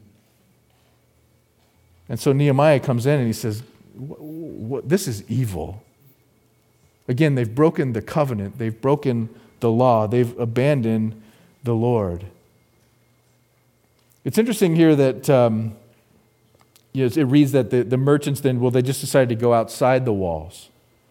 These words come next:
Just kinda camp out out there and just wait. So that there's kind of this idea that if, well, if, if Nehemiah's gonna shut the gates, we'll just, we'll kinda go outside and we'll be, we'll be in line. It's sorta like, uh, the Apple Store on an iPhone release date.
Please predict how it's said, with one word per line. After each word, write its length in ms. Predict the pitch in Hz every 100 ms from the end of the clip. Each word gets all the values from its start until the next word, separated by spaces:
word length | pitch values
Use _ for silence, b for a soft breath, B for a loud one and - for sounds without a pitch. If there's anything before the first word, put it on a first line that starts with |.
| _ _ _
Just 120 | -
kinda 140 | 151
camp 340 | 123 - 147 127
out 160 | 123
out 200 | 120 110
there 200 | 131 127
and 160 | 107 117
just 180 | 185 -
wait. 400 | 175 135 101 -
So 140 | 143
that 240 | 131 127 B B
there's 160 | - 143
kind 160 | - 185
of 60 |
this 160 | 151 147
idea 320 | 143 143 156
that 180 | 131 123
if, 140 | 127 B B B
well, 220 | 151 156
if, 140 | 151
if 160 | 160 143
Nehemiah's 400 | 156 202 196 185
gonna 160 | 180 147
shut 280 | - 190
the 60 | 185
gates, 380 | 127 160 147 143
we'll 100 | 165
just, 220 | 202 - B -
we'll 100 | 170
kinda 220 | 220 185
go 260 | 143 175
outside 560 | 170 156 - - 175 165
and 180 | 151 139
we'll 120 | 156
be, 160 | 156 156
we'll 240 | 139 151
be 120 | 165
in 140 | 151 139
line. 240 | 143 127
It's 140 | 113
sorta 180 | - 185
like, 300 | 165 151 139
uh, 180 | 135 127
the 140 | 127
Apple 300 | 127 143 143
Store 360 | 135 - 120 110
on 100 | 107
an 80 | 110
iPhone 480 | 95 127 135 127 113
release 360 | 110 117 120
date. 340 | - 92 78